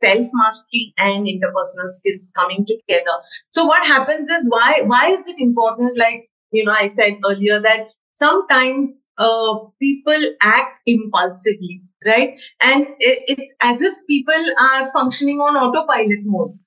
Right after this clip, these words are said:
So, uh, when they get triggered, they act in, in, you know, the <laughs> most natural way that they know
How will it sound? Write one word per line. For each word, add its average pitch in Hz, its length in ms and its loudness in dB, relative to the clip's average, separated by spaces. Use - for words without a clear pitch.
So, 269 500 0
uh, 226 220 -2
when 240 400 2
they 339 260 0
get 302 300 -2
triggered, 233 680 0
they 277 600 0
act 247 640 0
in, 277 220 2
in, 277 500 -2
you 254 160 0
know, 247 100 0
the 311 140 0
<laughs> - 100 -6
most 302 220 -2
natural 285 540 0
way 254 200 0
that 233 140 2
they 240 140 -2
know 240 400 -2